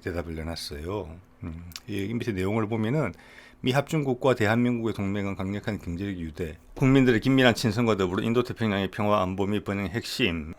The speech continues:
어, 이라고 띄우는 이야기를 한 뒤에 본심을 이야기를 합니다. 본론을 현재까지 쿼드는 외부 파트너와의 협력에 관한 절차를 마련해 두지 않았다."라고 답했다.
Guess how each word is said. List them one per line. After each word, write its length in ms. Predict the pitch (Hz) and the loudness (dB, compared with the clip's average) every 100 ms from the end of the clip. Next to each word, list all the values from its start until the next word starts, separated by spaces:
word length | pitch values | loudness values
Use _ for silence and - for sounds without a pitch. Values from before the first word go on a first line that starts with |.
| - 123 | -16 -16
어, 160 | 131 - | -14 -4
이라고 540 | 110 104 95 120 185 - | 0 0 2 2 0 0
띄우는 420 | 175 139 135 104 | 2 4 4 4
이야기를 300 | 98 104 107 | 2 0 -2
한 240 | - 90 | -4 -8
뒤에 180 | 82 110 | -2 -2
본심을 500 | - 101 98 113 98 | 0 -2 0 0 0
이야기를 360 | 78 85 92 80 | -2 -4 -4 -4
합니다. 380 | 98 98 - 78 | -6 -6 -8 -6
본론을 440 | 90 85 82 92 | -6 -6 -6 -6
현재까지 500 | 110 123 143 143 123 | -2 2 4 4 2
쿼드는 460 | 127 151 123 120 120 | 0 0 0 0 2
외부 220 | 104 110 | 2 0
파트너와의 540 | 113 107 - 107 104 95 | -4 -4 -4 -4 -4 -2
협력에 380 | 110 107 104 | -4 -2 -4
관한 320 | - 90 135 151 - - - | -2 -2 -2 -6 -16 -20 -6
절차를 360 | 104 - 120 | -4 0 0
마련해 300 | 107 113 110 | 2 0 -2
두지 200 | 101 101 | -4 -4
않았다."라고 800 | 87 90 - - - - 123 127 | -4 -6 -10 -16 -16 -10 -6 -6
답했다. 500 | 135 - 196 - - | -6 -10 -10 -12 -18